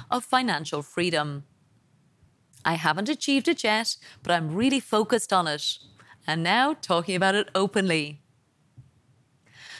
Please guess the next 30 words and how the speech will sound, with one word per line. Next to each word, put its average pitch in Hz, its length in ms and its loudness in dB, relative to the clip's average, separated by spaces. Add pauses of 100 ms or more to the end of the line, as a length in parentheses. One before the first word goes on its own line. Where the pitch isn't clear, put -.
(220)
My 262 140 2
final 392 400 4
practice 220 640 2
is 170 180 -6
my 147 140 0
daily 220 420 6
ritual 226 680 2
of 156 140 -4
silence, 190 800 0
intention, 180 800 -4
and 160 200 -4
affirmations, 220 920 0 (320)
which 160 180 -8
a 165 60 -2
lot 160 180 4
of 233 120 -2
you 262 180 0
have 185 180 0
heard 196 260 0
me 156 100 -8
talk 269 300 0
about 185 360 4
last 160 320 0
week 240 360 -2 (140)
as 320 140 -2
part 160 320 -2
of 170 100 -2
my 180 120 4
Miracle 160 420 2
Morning. 160 600 0